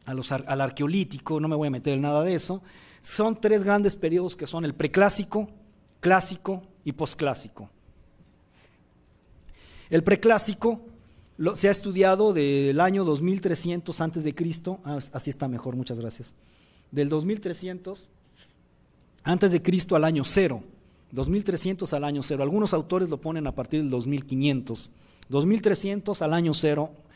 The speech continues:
de nuestro calendario. Luego, el periodo clásico,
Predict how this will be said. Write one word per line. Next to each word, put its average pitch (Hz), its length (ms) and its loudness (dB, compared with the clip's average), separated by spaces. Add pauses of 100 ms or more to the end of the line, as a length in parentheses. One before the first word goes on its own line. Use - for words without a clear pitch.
(220)
de 123 140 -4
nuestro 123 260 -4
calendario. 120 580 -2 (1120)
Luego, 160 280 4
el 131 60 -2
periodo 208 320 4
clásico, 202 680 2